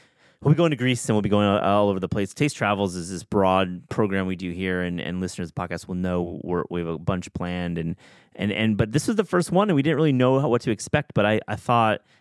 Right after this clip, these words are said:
the community, we brought together fans of cookbooks and cooking from all over the country, and we got a really curated look at, uh, at Puglia, and, and that is, I would, I love the word chill. You're right,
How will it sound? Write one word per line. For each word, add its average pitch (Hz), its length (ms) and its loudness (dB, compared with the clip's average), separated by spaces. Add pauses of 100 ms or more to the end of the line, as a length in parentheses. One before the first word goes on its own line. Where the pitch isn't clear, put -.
(100)
the 120 80 -4
community, 131 560 0
we 120 120 0
brought 139 340 0
together 117 560 2 (180)
fans 147 500 0
of 120 180 0
cookbooks - 540 -2
and 98 160 -6
cooking 143 680 -2
from 107 180 -6
all 131 220 2
over 123 180 2
the 117 100 -4
country, 101 640 -2 (340)
and 113 320 0
we 123 60 -6
got 160 140 -2
a 113 100 -4
really 131 360 2
curated 117 640 0 (120)
look 98 320 -2
at, 92 420 -2 (300)
uh, 82 240 0
at 101 200 -4
Puglia, 165 400 2
and, 101 420 0
and 123 80 -2
that 165 200 -2
is, 165 320 0 (300)
I - 140 -2
would, - 180 -2
I 196 80 0
love 254 280 0
the 165 100 2
word 110 240 2
chill. 87 360 0
You're 135 200 2
right, 139 500 -2